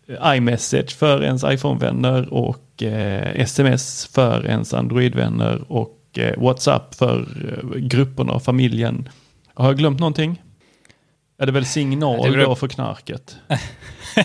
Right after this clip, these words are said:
Speaker 2: Ja, exakt. Ja.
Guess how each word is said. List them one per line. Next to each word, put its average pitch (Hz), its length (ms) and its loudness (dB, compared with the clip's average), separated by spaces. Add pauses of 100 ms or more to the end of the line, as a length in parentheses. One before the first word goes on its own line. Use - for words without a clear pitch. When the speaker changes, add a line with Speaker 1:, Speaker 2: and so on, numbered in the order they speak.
(340)
Speaker 2:
Ja, 165 80 -4 (100)
exakt. - 360 -8 (1300)
Ja. 110 120 -8